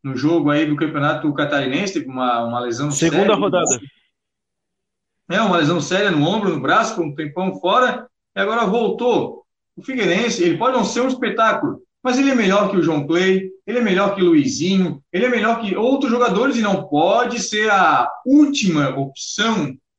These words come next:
Speaker 1: do Figueirense pra entrar e pra mudar o jogo. Ontem, uma jogada só, ele limpou do meio campo, ele saiu da marcação e botou o Gustavo Henrique na cara do gol.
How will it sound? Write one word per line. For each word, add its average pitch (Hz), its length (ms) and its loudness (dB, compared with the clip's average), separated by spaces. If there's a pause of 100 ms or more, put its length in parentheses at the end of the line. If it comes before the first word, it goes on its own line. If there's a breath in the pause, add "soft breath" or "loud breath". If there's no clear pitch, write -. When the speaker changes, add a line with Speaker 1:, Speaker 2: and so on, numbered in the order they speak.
(360)
Speaker 1:
do 139 120 -8
Figueirense 151 680 0
pra 175 200 2
entrar 160 400 0
e - 40 -6
pra 175 100 0
mudar 175 280 -2
o 233 60 -2
jogo. 254 380 -4 (180)
Ontem, 254 340 -2
uma 302 220 2
jogada 208 500 0
só, 208 280 -2
ele 202 200 0
limpou 196 420 -2
do 233 80 -4
meio 208 300 -2
campo, 262 540 -2 (200)
ele 175 160 -2
saiu 175 380 -2
da 262 100 2
marcação 233 640 -2
e 240 80 -2
botou 214 520 0
o 196 80 4
Gustavo 190 340 0
Henrique 190 300 -2
na 202 180 -2
cara 202 220 0
do 214 120 -6
gol. 196 400 0